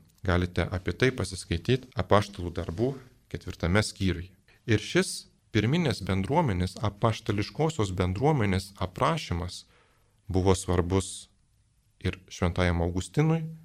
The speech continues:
kuris ir regulą parašė. Jis bus taip pat svarbus kanauninkams reguliariesiems ir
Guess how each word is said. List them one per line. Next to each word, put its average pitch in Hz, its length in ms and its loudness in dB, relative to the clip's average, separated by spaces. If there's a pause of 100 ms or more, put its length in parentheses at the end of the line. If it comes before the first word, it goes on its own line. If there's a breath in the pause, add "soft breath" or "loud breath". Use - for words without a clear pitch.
(200)
kuris 139 400 -2
ir 139 240 -2
regulą 147 440 2
parašė. 135 600 -2 (800 soft breath)
Jis 95 540 0
bus 113 300 0
taip 90 220 -2
pat 113 160 -2
svarbus 92 600 -4 (840)
kanauninkams 131 960 2 (340)
reguliariesiems 143 960 0 (800 soft breath)
ir 151 260 2